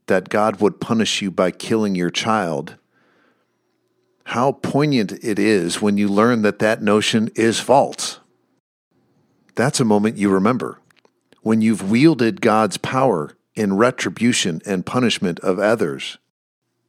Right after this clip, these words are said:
How beautiful and peaceful it is when you realize that God is stillness. When you've spent your life trying to be worthy and to earn God's acceptance, how wonderful and poignant it is when you realize, by contrast,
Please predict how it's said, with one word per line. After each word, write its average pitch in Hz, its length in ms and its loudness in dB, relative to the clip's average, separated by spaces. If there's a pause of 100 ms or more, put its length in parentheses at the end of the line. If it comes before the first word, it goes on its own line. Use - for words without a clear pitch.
(240)
How 135 200 0
beautiful 107 840 2
and 101 220 -2
peaceful 120 500 -2
it 95 80 0
is 87 440 -2
when 110 260 -2
you 101 100 0
realize 104 480 2
that 98 240 2
God 110 380 0
is 104 280 -2
stillness. - 1000 -2 (800)
When 107 160 -4
you've 113 160 0
spent 143 260 0
your 117 160 0
life 117 300 2
trying 117 300 0
to 98 60 -2
be 101 140 -2
worthy 110 560 2
and 95 140 -4
to 110 160 -6 (160)
earn 131 380 2
God's 107 580 0
acceptance, 117 720 -2
how 127 240 0
wonderful 113 800 0
and 110 200 -4
poignant 135 460 0
it 95 180 -8
is 95 280 -2
when 107 160 0
you 110 160 2
realize, 110 520 2
by 92 200 -2
contrast, 117 760 -2